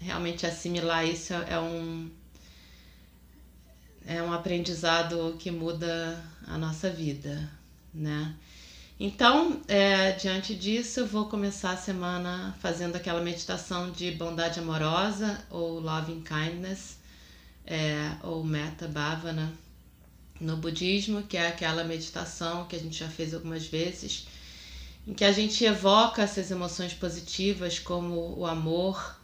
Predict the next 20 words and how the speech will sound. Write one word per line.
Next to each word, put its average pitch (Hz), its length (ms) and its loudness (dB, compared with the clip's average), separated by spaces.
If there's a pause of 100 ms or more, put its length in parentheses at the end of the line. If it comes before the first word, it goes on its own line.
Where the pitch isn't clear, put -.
(220)
é, 151 540 -2
incondicional, 156 1000 -2
a - 20 -4
compaixão, 156 1000 -4 (800)
é, 147 220 0
a 139 80 2
aceitação, 160 1040 -2 (640)
e 165 140 0
a 156 60 4
gente 170 260 0
evoca 180 340 4
primeiro 190 500 2 (380)
pra 165 200 0
gente 170 340 -4
mesmo, 202 500 4
a 180 60 -2
partir 170 360 -6
do 165 140 -8
nosso 160 280 -6
coração, 196 840 0